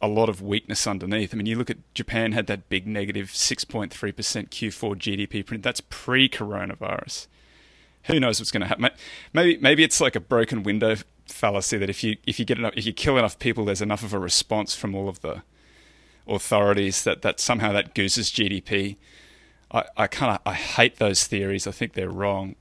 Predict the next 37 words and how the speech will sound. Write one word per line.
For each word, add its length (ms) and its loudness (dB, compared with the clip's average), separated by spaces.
but, 160 -2
you 120 -6
know, 140 -4
that's, 420 -2
maybe 240 2
that 220 -4
does 180 0
show 220 2
up 100 -4
in 60 -4
a, 80 -8
in 140 -4
a 80 -6
quarter 320 -4
of, 180 -10
maybe 180 2
it 80 -4
shows 240 -2
up 120 -4
in 80 -2
a, 100 -4
in 200 -6
a, 140 -4
in 160 -6
a 40 -4
quarter 280 0
of 80 -8
people 200 -2
spending 460 0
money 240 -2
on 120 -6
face 360 2
masks 340 -2
or 80 -8
something 320 -8
like 180 -10
that. 160 -2